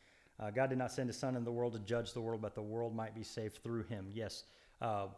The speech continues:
people that are, and, I mean, I'll, we'll just read it and I'll go more. "He who believes in him is not judged, but he who does not believe has been judged already because he has not believed in the name of the only begotten Son of God.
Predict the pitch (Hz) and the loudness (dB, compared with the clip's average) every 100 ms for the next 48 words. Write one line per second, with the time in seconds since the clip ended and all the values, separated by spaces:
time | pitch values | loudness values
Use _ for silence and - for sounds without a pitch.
0 | - - 143 147 135 123 117 107 - - | -6 0 0 2 4 4 4 0 -2 -6
1 | 151 156 156 127 120 117 120 - - 120 | 0 2 2 0 0 -4 -8 -6 -2 -2
2 | 104 107 107 - - 117 107 104 101 - | 0 -2 -4 -8 -6 -4 -2 -4 -8 -12
3 | - - - 170 151 139 135 139 139 117 | -20 -16 0 4 4 6 4 4 2 2
4 | 135 113 123 135 117 127 - 120 107 143 | 2 2 2 2 2 0 0 -4 -4 -2
5 | 147 135 117 107 127 117 127 123 120 113 | 0 0 0 2 0 0 0 0 0 -2
6 | 104 110 113 123 127 113 117 113 107 - | -2 0 2 2 2 2 2 0 -4 -2
7 | 117 - 120 107 120 117 113 113 120 110 | -4 -2 -4 -2 -2 -2 -4 -2 -2 -2
8 | 110 110 113 117 104 110 117 107 110 104 | -4 -2 -2 -2 -2 0 0 0 -2 -4
9 | - 120 107 110 120 117 | -6 -4 -4 -2 -2 -2